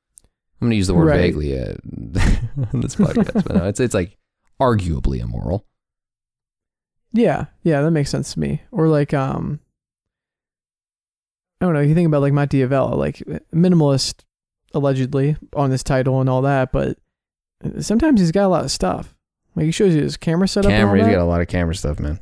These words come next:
Speaker 2: Yeah, he's got a lot of camera stuff, and it's like, you could have less. Like, you have two of some of those things just in co-, like, ju-, you know, just in case it breaks,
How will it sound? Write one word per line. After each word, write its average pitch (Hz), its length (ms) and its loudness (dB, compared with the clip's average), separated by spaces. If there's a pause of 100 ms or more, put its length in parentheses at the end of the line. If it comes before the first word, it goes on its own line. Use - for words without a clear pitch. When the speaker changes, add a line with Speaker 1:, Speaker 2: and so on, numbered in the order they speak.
Speaker 2:
Yeah, 277 100 -4
he's 151 120 -2
got 185 140 -2
a - 20 0
lot 185 140 0
of 170 60 -4
camera 226 300 -2
stuff, - 280 -8
and 147 80 -4
it's 156 120 -8
like, 156 140 -6
you 175 80 -4
could 269 160 -2
have 165 160 0
less. 139 400 -4 (100)
Like, 156 140 0
you 196 80 2
have 190 160 -2
two 208 200 0
of 175 100 0
some 147 160 0
of 143 60 2
those 139 200 0
things 151 320 0
just - 240 -4
in 143 120 -2
co-, 143 180 -2
like, 143 320 -4
ju-, 143 100 -6
you 131 100 -4
know, 139 80 -4
just 143 200 -4
in 143 80 -2
case 139 200 -2
it 143 120 -6
breaks, 156 480 -4